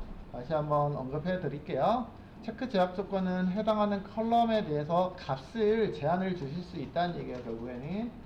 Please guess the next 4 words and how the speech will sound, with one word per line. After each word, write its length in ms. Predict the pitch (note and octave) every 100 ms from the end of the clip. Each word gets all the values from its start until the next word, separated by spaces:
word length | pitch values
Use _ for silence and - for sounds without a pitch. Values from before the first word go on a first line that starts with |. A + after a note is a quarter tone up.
| - - - - -
값에 320 | A2+ - G3
대한 560 | F3+ E3 D#3+ D3 C3 - - - - - - - - -
조건을 520 | G3+ G3+ C4 A#3+ G3
통해서 840 | G#3 G#3+ G3 D#3 D#3+ D3+ A2 G#2+